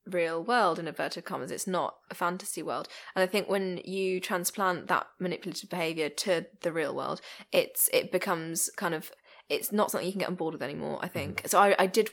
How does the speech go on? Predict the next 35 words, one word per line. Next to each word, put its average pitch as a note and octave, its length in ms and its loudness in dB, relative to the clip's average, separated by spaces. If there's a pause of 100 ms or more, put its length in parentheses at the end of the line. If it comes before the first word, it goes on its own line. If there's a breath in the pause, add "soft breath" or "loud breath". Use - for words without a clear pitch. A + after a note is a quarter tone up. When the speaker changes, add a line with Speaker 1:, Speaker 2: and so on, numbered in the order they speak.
Speaker 1:
watch - 320 0
it, - 320 -2
or E3+ 180 -6
at E3 120 0
least G3 200 -2
watch E3 200 0
part E3+ 360 -2
of E3+ 120 -8
it. A#2 200 -4 (440 loud breath)
Um, F3+ 460 0 (160)
and F#3+ 120 4
I G3 60 4
think G3+ 420 -2 (180)
when G3 260 0
you, F#3+ 720 0 (840 loud breath)
yeah, G#3+ 280 2
there's, A3+ 200 2
and B3 120 4
there's C4 100 4
something D#4+ 240 2
that, - 260 -2 (120)
I - 220 -4
don't C#4 120 -2
know C4 120 2
whether A#3+ 220 0
it - 80 -4
was G3+ 160 -2
in G3 140 -4
the, F#3+ 300 0
in G3 100 -2
the G3 60 -2
plot, A3+ 420 -2
but - 100 -6
there's G3 140 -4
something, G#3+ 460 -4